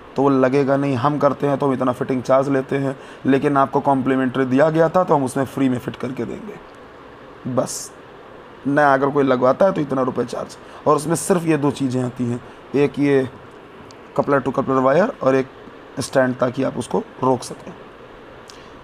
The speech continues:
ये है Volkswagen। हम इसलिए Volkswagen की गाड़ी वाले हैं, चाहे आप जीटी टीएसआई लीजिए, चाहे जीटीआई लीजिए, चाहे आप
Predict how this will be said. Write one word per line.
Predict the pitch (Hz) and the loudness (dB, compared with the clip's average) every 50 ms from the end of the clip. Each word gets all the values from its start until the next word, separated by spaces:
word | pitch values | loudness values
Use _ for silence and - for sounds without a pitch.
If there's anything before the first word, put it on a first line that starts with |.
| - - - - - - - - - - - | -20 -20 -20 -20 -20 -20 -20 -20 -16 -10 -8
ये | 151 147 151 170 170 | -6 -2 0 0 2
है | 165 160 151 151 151 143 | 2 2 2 2 0 -2
Volkswagen। | - - 139 131 131 - - 131 123 117 117 120 117 117 117 117 - - - - - - - - - - - | -2 -2 -2 -2 -2 -4 -6 -6 -4 -4 -4 -4 -6 -6 -8 -10 -12 -16 -20 -20 -20 -20 -20 -20 -12 -6 -2
हम | 156 156 147 - - - | -2 -2 -2 -4 -6 -6
इसलिए | - - 175 165 160 156 156 | -4 -4 -2 -2 -2 -2 -2
Volkswagen | 147 - 151 143 - 156 151 143 143 143 143 | -2 -4 -6 -4 -2 -2 -2 0 -2 -4 -4
की | 135 | -4
गाड़ी | 131 135 135 135 139 | -2 -2 -2 -2 -2
वाले | 139 135 143 139 | -2 -2 -2 -4
हैं, | 135 | -4
चाहे | 123 - 139 131 135 | -4 -2 0 2 2
आप | 131 127 | 2 2
जीटी | 120 120 131 127 123 - 131 | 0 -2 -2 -2 -2 -2 -4
टीएसआई | 117 - 131 131 120 - - 135 139 147 | -2 -2 0 0 0 0 0 0 0 0
लीजिए, | 147 143 143 143 151 151 151 151 - - - - - - - | 0 -2 -4 -2 -2 -4 -4 -6 -8 -14 -20 -20 -20 -8 -2
चाहे | - 135 131 127 127 | 0 2 2 2 2
जीटीआई | 123 110 127 127 123 - 147 151 151 151 | 0 0 -2 -2 0 2 2 2 2 2
लीजिए, | 147 147 147 143 147 151 156 202 - - - - - - - - | 2 0 0 0 0 -2 -2 -4 -8 -14 -20 -20 -20 -20 -12 -2
चाहे | - 135 127 127 127 | 2 4 4 6 6
आप | 127 131 123 127 | 6 4 4 0